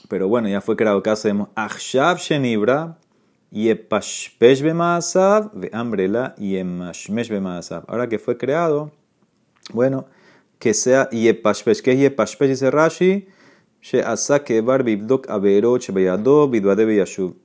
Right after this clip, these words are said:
Chequea tus acciones anteriores, los pecados que hiciste, hazte Shuba. Y hay quien dice, ahora que fue creado, Yemashmesh. ¿Qué es Yemashmesh? Calcula. Calcula cuando tienes una mitzvah, el costo, lo que vas a perder,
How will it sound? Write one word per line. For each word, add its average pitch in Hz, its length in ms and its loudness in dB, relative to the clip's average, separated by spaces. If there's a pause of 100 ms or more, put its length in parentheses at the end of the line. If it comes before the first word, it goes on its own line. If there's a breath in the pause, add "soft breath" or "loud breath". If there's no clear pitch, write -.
(100)
Chequea 127 540 0
tus 110 220 -8
acciones 120 420 -6
anteriores, 113 480 0
los 104 120 -2
pecados 113 340 -2
que 110 100 -4
hiciste, 147 400 -4
hazte 110 240 -4
Shuba. 92 380 -4 (480 soft breath)
Y 113 100 0
hay 135 140 6
quien 127 200 0
dice, 139 200 2
ahora 143 140 6
que 123 120 4
fue 151 160 2
creado, 160 320 2
Yemashmesh. 123 1080 0 (260)
¿Qué 110 140 -2
es 110 40 -2
Yemashmesh? 120 680 -4
Calcula. 113 720 0 (920 soft breath)
Calcula 156 540 0
cuando 120 160 2
tienes 135 180 0
una 147 180 -2
mitzvah, 113 760 -2 (160)
el 101 260 -2 (100)
costo, 107 880 -2 (380)
lo 95 140 -8
que - 100 -4
vas 107 140 2
a 113 140 -6
perder, 131 560 2